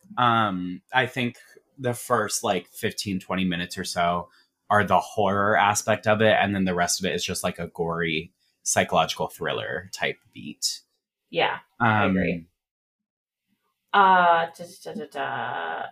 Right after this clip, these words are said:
Speaker 2: da. Uh, yeah, so next, so she knocks her head again, like Nathan said. Um, then we just see her waking up in the hospital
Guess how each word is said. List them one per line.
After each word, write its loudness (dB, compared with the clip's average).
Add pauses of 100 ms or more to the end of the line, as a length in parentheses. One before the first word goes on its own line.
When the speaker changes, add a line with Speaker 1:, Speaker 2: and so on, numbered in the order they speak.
(160)
Speaker 2:
da. 0
Uh, 8
yeah, 4
so -2
next, 0 (480)
so 6 (400)
she -6
knocks 2
her 2
head 0
again, -6 (100)
like -8
Nathan -8
said. -10 (600)
Um, 4 (580)
then 2 (300)
we 0
just 2
see 0
her 0
waking -2
up -6
in -8
the -10
hospital -2